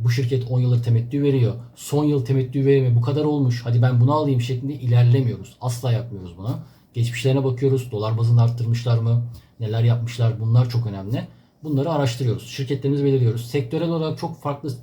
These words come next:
çeşitli sektörler olursa çok iyi olur. İşte otomotiv, demir, inşaat, işte çimento, neyse artık yani böyle ayırmanız gerekiyor şirketleri de.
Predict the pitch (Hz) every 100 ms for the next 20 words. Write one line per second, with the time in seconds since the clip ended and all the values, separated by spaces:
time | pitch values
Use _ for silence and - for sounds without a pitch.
0 | - 131 120 - - 147 - 139 139 139
1 | 123 131 135 120 110 104 - - _ _
2 | _ - 120 117 117 123 120 117 120 117
3 | 120 117 117 120 - - - _ _ 123
4 | 120 117 123 120 117 - - - _ _
5 | - - 120 - 127 123 117 123 143 156
6 | 120 117 - - 101 101 107 - 131 131
7 | 135 135 120 101 92 95 90 98 - 87
8 | - 95 143